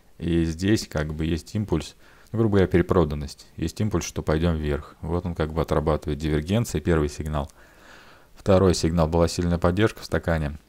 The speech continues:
Третий сигнал — это медвежья ловушка. Как она определяется? В узком диапазоне открыто много-много шортов. Просто смотрите, сколько было в начале проторговки, сколько в конце. Если тут, а, семь тысяч человек сидит,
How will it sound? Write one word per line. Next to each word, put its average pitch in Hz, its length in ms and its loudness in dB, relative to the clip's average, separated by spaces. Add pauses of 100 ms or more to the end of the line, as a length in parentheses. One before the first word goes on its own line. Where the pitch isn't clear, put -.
(220)
Третий 90 300 2
сигнал — 82 500 0 (180)
это 82 600 -4 (240)
медвежья 87 400 0
ловушка. 90 460 0 (300)
Как - 200 -4
она 85 140 0
определяется? 95 640 2
В 80 60 -6
узком - 340 -6 (140)
диапазоне 85 640 -2 (380)
открыто - 360 -4
много-много 80 500 0
шортов. - 420 -8 (220)
Просто - 280 -4
смотрите, 101 480 -2 (460)
сколько - 260 -2
было 85 260 4
в 82 60 0
начале 107 340 2
проторговки, 78 600 -2
сколько - 300 -6
в - 80 -16
конце. 82 440 -2 (400)
Если 85 260 -6
тут, 87 240 -6
а, 80 200 0
семь 87 220 -4
тысяч - 220 -8
человек 101 420 -2
сидит, 78 280 -8